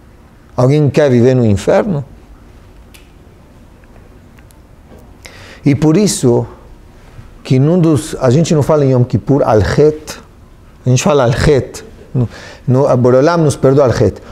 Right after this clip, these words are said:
Um deles tá escrito, Al-Het shechaton lefanecha betimhon levav. Hashem, desculpa pelo pecado que eu questionei a tua conduta. Eu não aceito. Tô reclamando porque não aceito, é injusto.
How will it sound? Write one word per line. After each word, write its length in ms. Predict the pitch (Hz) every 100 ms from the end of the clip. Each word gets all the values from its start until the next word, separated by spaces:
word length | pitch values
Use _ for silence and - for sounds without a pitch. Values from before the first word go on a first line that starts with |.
| -
Um 220 | 196 226 196
deles 300 | 220 202 220
tá 100 | 151
escrito, 580 | 143 185 185 190 233 - - - - -
Al-Het 460 | 156 - 220 233
shechaton 380 | 214 180 170 196
lefanecha 640 | 180 156 202 208 220 - - - -
betimhon 720 | 127 165 175 175 151 202 226 202
levav. 600 | 185 156 196 156 107 90 - - 143
Hashem, 400 | 143 208 220 190
desculpa 560 | 170 - 226 240 214
pelo 200 | 156 170
pecado 500 | 165 170 - 214 202
que 260 | 196 - 185
eu 140 | 226
questionei 800 | 233 233 - - 226 214 226 320 269
a 80 |
tua 200 | - 165
conduta. 720 | 147 147 139 127 113 - 101 92 - - - - - -
Eu 180 | 214
não 240 | 247 277 339
aceito. 800 | 330 - 254 330 302 - 117 92 - - - - - - - - - - - - - -
Tô 100 | 131
reclamando 600 | 127 127 156 185 202 160
porque 160 | 117 120
não 120 | 127
aceito, 480 | 139 - 247 - 147
é 60 |
injusto. 840 | 185 196 151 311 339 - - -